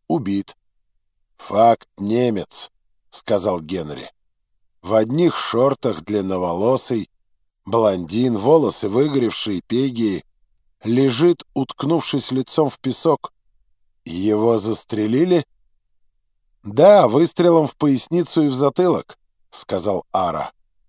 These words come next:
«Прикончили. Вот пули, я их отмыл». «А у меня, сказал Томас Хадсон,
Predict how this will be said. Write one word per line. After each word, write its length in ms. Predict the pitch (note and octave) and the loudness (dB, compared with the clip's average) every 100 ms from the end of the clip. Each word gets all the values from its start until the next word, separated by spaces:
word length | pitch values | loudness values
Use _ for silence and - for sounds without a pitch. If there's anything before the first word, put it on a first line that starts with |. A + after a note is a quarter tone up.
| _ _ _ _ | _ _ _ _
«Прикончили. 840 | C#3+ D#3 G3 G3 - F#2 C#2 - _ _ _ _ _ | -2 2 4 4 2 -6 -10 -14 _ _ _ _ _
Вот 440 | - G2 C3 C#3+ - | -10 -2 0 0 -4
пули, 420 | - E3+ F#2 C2+ - _ _ | 0 2 2 -6 -12 _ _
я 200 | G#2 A#2+ | -4 -2
их 220 | A2+ - | -2 -2
отмыл». 460 | B2 C#3 A2+ C2 - _ _ _ _ _ _ _ | -4 -2 -6 -6 -14 _ _ _ _ _ _ _
«А 220 | - G2 G#2+ | -4 0 2
у 160 | A2+ | 2
меня, 400 | A#2+ B2+ E3 F#3+ | 0 0 4 4
сказал 460 | - - G2 G2+ F2+ | 2 -2 -2 0 -4
Томас 360 | - F2+ E2+ - | -6 -6 -6 -8
Хадсон, 580 | - F2 - E2+ D2 | -6 -6 -6 -12 -12